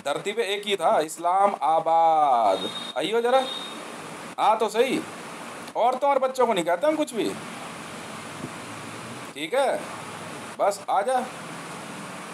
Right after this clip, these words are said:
साढ़े चार करोड़ महिलाओं ने पलायन किया पाकिस्तान से सुरक्षित जगहों पे। कह रही, "साहब बहुत गंदी, गंदी जगह हो चुकी है ये, आप जाओ मैडम, इनसे हम निपटेंगे।"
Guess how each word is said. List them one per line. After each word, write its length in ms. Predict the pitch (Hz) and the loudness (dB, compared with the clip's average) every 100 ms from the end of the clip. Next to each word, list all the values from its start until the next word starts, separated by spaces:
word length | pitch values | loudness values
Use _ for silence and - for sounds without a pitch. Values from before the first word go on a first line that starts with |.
| - | -10
साढ़े 380 | - 151 202 247 | 2 4 4 2
चार 360 | 240 214 226 220 | 0 2 4 2
करोड़ 320 | 226 226 214 | 2 4 4
महिलाओं 400 | 202 180 196 202 | 2 2 4 4
ने 80 | 208 | 2
पलायन 360 | 196 190 190 | 2 4 4
किया 200 | 185 220 | 2 2
पाकिस्तान 560 | 262 254 233 233 220 220 | 4 2 2 2 2 2
से 280 | 214 165 - - - - - | 0 -2 -2 -6 -12 -12 -8
सुरक्षित 340 | 175 185 220 190 | -6 -4 -2 0
जगहों 300 | 180 175 170 | 4 4 4
पे। 120 | 127 85 - - - - | 2 -4 -8 -12 -12 -8
कह 60 | 135 | -4
रही, 100 | 185 | -2
"साहब 260 | 170 190 220 | 2 2 2
बहुत 240 | 185 196 | 2 2
गंदी, 240 | 196 196 185 | 0 -2 -4
गंदी 320 | 127 170 190 | -4 -4 -4
जगह 200 | 180 180 | -2 2
हो 100 | 160 | 2
चुकी 240 | 165 185 | 0 -4
है 100 | 220 | 0
ये, 200 | 202 104 - - - - | 0 0 -2 -12 -8 0
आप 180 | 170 | 0
जाओ 200 | 170 196 | 2 2
मैडम, 280 | 214 214 208 185 - - - - - - - - - - - - - | 2 0 -2 -4 -12 -14 -14 -12 -12 -12 -12 -12 -14 -12 -12 -12 -10
इनसे 220 | 160 180 | -8 2
हम 100 | 156 | 2
निपटेंगे।" 480 | 170 165 170 165 | 4 0 -2 0